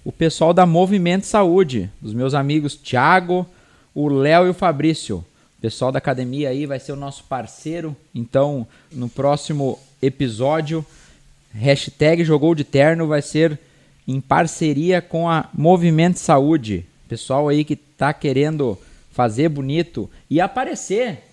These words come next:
na seleção do hashtag Jogou de Terno, tem que tá bem preparado, e bem preparado é com o pessoal lá da academia Movimento Saúde. O pessoal é profissional.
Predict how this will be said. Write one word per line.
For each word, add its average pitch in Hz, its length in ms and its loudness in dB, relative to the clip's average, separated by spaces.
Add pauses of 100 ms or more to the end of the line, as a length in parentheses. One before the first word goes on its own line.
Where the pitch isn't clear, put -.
(280)
na 135 160 -12
seleção 160 640 -6
do 160 80 -4
hashtag 156 500 -8
Jogou 147 240 -10
de 135 80 -14
Terno, 185 460 -10 (520)
tem 226 260 -4
que 220 60 -12
tá 208 180 -10
bem 185 180 -8
preparado, 170 680 -8
e 165 80 -6
bem 156 200 -10
preparado 160 480 -8
é - 40 -8
com - 80 -18
o - 40 -20
pessoal 143 460 -2
lá 139 160 0
da 135 100 -4
academia 127 500 -2
Movimento 131 380 -4
Saúde. 135 420 -2
O 143 80 -6
pessoal 131 360 -4
é 131 40 -2
profissional. 131 800 -4